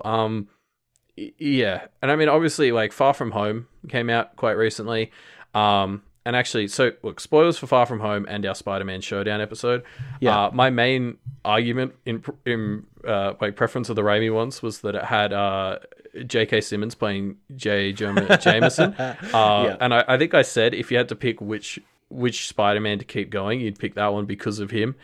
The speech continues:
Speaker 1: And, uh,
Speaker 2: Yeah.
Speaker 1: he's doing that
Speaker 2: Uh-oh.
Speaker 1: anyway. <laughs>
Speaker 2: Yeah.
Speaker 1: So, so I
Speaker 2: No,
Speaker 1: lo-,
Speaker 2: I
Speaker 1: I
Speaker 2: love
Speaker 1: lost,
Speaker 2: that. It's
Speaker 1: I
Speaker 2: so
Speaker 1: lost my
Speaker 2: good.
Speaker 1: biggest, uh, biggest legs that I was standing on.
Speaker 2: Uh, I looked up the numbers here for you, Elliot. Spider-Verse made three hundred seventy million U S D.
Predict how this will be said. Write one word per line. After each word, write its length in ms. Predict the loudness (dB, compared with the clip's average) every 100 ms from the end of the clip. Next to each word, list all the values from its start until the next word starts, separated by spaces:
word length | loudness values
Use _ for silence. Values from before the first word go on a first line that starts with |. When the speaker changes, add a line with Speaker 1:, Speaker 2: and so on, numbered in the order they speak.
| -20 -16 -6
Speaker 1:
And, 220 | -2 0
uh, 160 | 2 2
Speaker 2:
Yeah. 100 | 0 -6
Speaker 1:
he's 240 | -12 -12
doing 220 | -8 -6 -4
that 180 | 0
Speaker 2:
Uh-oh. 40 | 2
Speaker 1:
anyway. 580 | 4 6 8 8 6 2 4
<laughs> 260 | 4 4 -2 -4
Speaker 2:
Yeah. 100 | 0
Speaker 1:
So, 100 | 0 0 -4 -12 -4
so 100 | 4
I 60 | 6
Speaker 2:
No, 80 | 8
Speaker 1:
lo-, 40 |
Speaker 2:
I 40 | 8
Speaker 1:
I 20 |
Speaker 2:
love 180 | 6 8
Speaker 1:
lost, 200 | 6 4
Speaker 2:
that. 40 | 2
It's 80 |
Speaker 1:
I 40 | 6
Speaker 2:
so 40 |
Speaker 1:
lost 140 | 6 6
my 60 | 2
Speaker 2:
good. 80 | 4
Speaker 1:
biggest, 400 | 2 2 0 0
uh, 340 | 4 4 2 0 _ _ _
biggest 280 | -4 -2 2
legs 220 | 0 0
that 80 | 0
I 80 | 0
was 100 | 0
standing 360 | 0 2 0
on. 160 | -2 -4 -12 -18 -2
Speaker 2:
Uh, 180 | 0 0 -4 2
I 60 | 4
looked 200 | 6 4
up 140 | 0
the 80 | 0
numbers 280 | 0 0 0
here 80 | 0
for 180 | 2
you, 120 | 2 0
Elliot. 400 | -2 -2 -4 -10 _
Spider-Verse 560 | -2 2 4 4 0 0
made 220 | -2 -2
three 240 | 0 2
hundred 280 | 2 0 -4
seventy 580 | 0 0 2 0 -2 -6 -10 -4
million 420 | -2 0 -2 -2
U 140 | -4
S 120 | -4 -4
D. 320 | -4 -4